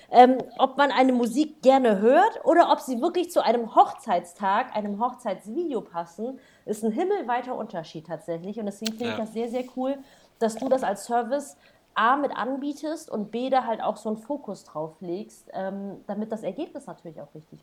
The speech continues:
Speaker 1: cool wird.
Speaker 2: Ja, ja, das auf jeden Fall. Und das ist halt irgendwo, äh, ist es halt auch mal ein bisschen so eine lizenzrechtliche Frage, ne?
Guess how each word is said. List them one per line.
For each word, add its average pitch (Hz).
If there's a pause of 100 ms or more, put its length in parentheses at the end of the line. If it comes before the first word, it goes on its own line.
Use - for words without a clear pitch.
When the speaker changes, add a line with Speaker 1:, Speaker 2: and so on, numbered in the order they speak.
(100)
Speaker 1:
cool 147 (100)
wird. 143 (760)
Speaker 2:
Ja, 120 (320)
ja, 113
das 110
auf 104
jeden 110
Fall. 113 (440)
Und 113
das 113
ist -
halt 139
irgendwo, 151
äh, 131
ist 131
es 135
halt 127
auch 117
mal 135
ein 123
bisschen 127
so 117
eine 113 (140)
lizenzrechtliche 113
Frage, 107
ne? 113